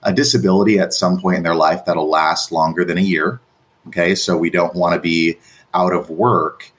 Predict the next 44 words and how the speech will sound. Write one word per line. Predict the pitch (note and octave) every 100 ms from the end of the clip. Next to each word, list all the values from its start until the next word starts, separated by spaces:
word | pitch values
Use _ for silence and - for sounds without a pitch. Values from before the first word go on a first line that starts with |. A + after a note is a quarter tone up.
| _ _ _
and | - F2+ E2+ E2
not | F2+ F2+ F#2
earning | F2+ F2+ E2+
an | E2 -
income | G#2+ A#2+ F2+ D#2 D2+ F2+ - -
due | G#2+ G#2
to | G#2+ G2+
a | E2+
disability. | D#2 - D#2+ D2+ E2+
So | G2+ -
that | E2 -
helps, | E2+ E2 - - - - - _
you | F#2
know, | D3+
some | - G2
replacement | F#2 - F#2 F2+ F#2
of |
income | F2 E2+ F2+ F2+
when | F#2+
we | D#2+
have | D#2+ D#2+
a |
disability | D#2+ D2+ - D#2+ D#2 D#2
policy | - D#2 D2+ E2
underneath | D#2 D#2 D2+ D2+
our | D2+
belt. | D2 F2 - - _ _ _ _ _ _
And | G#2 G#2
then | G#2
long-term | G#2 A2 D3+ D#3+ C3 A2+
care | G2+ G2+ F#2 F2+ F2+
is | F2+ F2+
gonna | G2+ F#2+
be | F#2 F2+ F2 F2 F2
a | F#2 F2+
sixty-six | - D#3 D3+ A2 - F#2 F2
percent | - F2 - D#2+ -
statistic. | - - D#2 - - -
Anyone | F2 F2+ F#2 F2+ F#2
over | F#2 F2+
the | F2 E2+
age | E2
of | E2+
sixty-five, | - E2+ - - G2 - D#2+ D#2